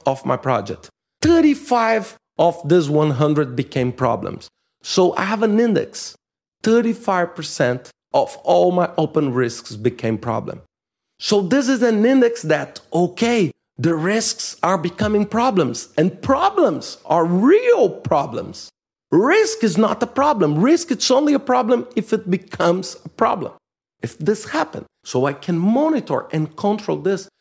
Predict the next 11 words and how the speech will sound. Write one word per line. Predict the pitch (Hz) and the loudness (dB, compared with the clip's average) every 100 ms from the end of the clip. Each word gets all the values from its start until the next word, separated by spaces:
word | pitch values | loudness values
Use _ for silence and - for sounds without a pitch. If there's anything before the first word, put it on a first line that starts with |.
| _ - | _ -8
So | - 208 | -2 0
this | 226 151 131 311 254 | 0 -4 -2 -2 0
dashboard | 226 233 - 175 151 143 - - | -2 -2 -4 -2 -2 -6 -12 -6
is | 156 - - | -6 -4 0
easy. | 277 226 190 | 2 2 0
You | 170 196 | 0 -2
can | 202 233 220 | 0 -2 0
make | 190 208 202 | 0 0 0
some | - 196 190 220 | -2 -2 -2 0
index. | 254 240 - - - _ _ _ 143 | 2 0 -4 -14 -18 _ _ _ -4
Okay, | 147 208 143 | -2 -2 -2